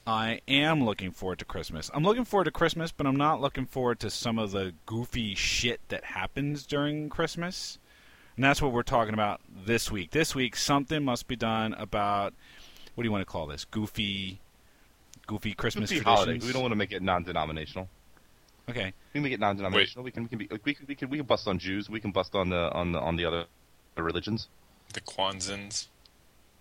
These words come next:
Speaker 1: Okay.
Speaker 2: The
Speaker 1: Something,
Speaker 2: Kwanzanians?
Speaker 1: something must be
Speaker 3: Whatever they're
Speaker 1: done
Speaker 3: called.
Speaker 1: about goofy holiday traditions. Wanna call it that?
Speaker 2: Sure.
Speaker 1: All right, there we go. Something must be done about goofy holiday traditions. And I guess we start with Ganshorn, right? Ganshorn, you got,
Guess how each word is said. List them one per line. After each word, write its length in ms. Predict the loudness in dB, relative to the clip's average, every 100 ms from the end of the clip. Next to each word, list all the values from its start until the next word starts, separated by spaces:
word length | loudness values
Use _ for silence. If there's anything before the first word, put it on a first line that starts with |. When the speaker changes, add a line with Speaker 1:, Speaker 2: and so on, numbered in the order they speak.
| -6
Speaker 1:
Okay. 220 | -4 -4 -4
Speaker 2:
The 60 | 2
Speaker 1:
Something, 180 | 6 6
Speaker 2:
Kwanzanians? 760 | 6 4 4 4 2 -2 -4
Speaker 1:
something 360 | 2 2 4 4
must 140 | 4
be 60 | 4
Speaker 3:
Whatever 120 | 4
they're 100 | 4 4
Speaker 1:
done 80 |
Speaker 3:
called. 320 | 4 4 4 0
Speaker 1:
about 40 | -6 -6
goofy 400 | -2 -2 0 0
holiday 480 | 2 4 6 6 4
traditions. 720 | 2 0 0 -2 -6 -10 -14 -18 -12
Wanna 140 | -10 -4
call 200 | -4 -2
it 60 |
that? 260 | -2 -4 -6 -14 -20 -20 -2
Speaker 2:
Sure. 200 | 0 0 _ 8
Speaker 1:
All 100 | 8
right, 140 | 8
there 100 | 4
we 100 | 2
go. 160 | -2 -4
Something 300 | -2 0 2
must 200 | 2 0
be 80 | 2
done 300 | 4 4 2
about 600 | 0 0 0 -2 -6 0
goofy 360 | 2 2 0
holiday 400 | 2 4 4 2
traditions. 540 | 0 0 -2 -2 -6 -10 -18 -20 -18 -4
And 160 | 0 2
I 40 |
guess 200 | 2 2
we 100 | 0
start 280 | 4 6 6
with 180 | 2 4
Ganshorn, 480 | 4 4 0 -6 -6
right? 240 | -2 -2 0
Ganshorn, 340 | -2 -2 -4
you 100 | -2
got, 300 | -2 -2 -4